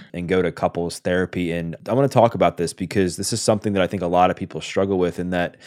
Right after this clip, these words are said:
not just sex, but their relationships are essentially just on autopilot and they're just going through the motions. They're busy with work, they're busy with kids, they're busy with their kids' social activities and so on and so forth. And that probably comes to a point where they're looking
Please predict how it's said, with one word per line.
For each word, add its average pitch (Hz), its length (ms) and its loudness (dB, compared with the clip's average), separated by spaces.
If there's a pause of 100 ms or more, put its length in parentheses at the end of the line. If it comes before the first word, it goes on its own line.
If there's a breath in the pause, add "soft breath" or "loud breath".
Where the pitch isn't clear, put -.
(260 loud breath)
not 135 180 4
just 135 240 0
sex, 117 240 4
but 104 140 -6
their 104 80 0
relationships 101 680 0
are 92 80 0
essentially 101 420 -2
just 87 160 -4
on 85 120 -4
autopilot 82 720 2
and 87 80 -10
they're 92 80 -4
just 92 120 -8
going 104 220 2
through 101 120 -6
the 90 80 -4
motions. 87 440 -2
They're 85 100 -6
busy 85 300 -4
with 78 220 -8
work, 131 260 8
they're 95 120 -6
busy 87 280 -6
with 82 180 -10
kids, 120 420 4 (280 loud breath)
they're 107 100 0
busy 107 300 0
with 95 140 -2
their 85 100 -4
kids' 95 300 -4
social 101 380 2
activities 92 680 -2
and 80 140 -16
so 92 200 -4
on 90 60 -4
and 85 140 -6
so 131 180 6
forth. 104 400 6
And 113 220 2
that 107 240 4
probably 135 260 2
comes 123 320 -2
to 110 100 0
a 95 60 2
point 131 540 2 (240 loud breath)
where 101 100 0
they're 101 100 4
looking 110 460 2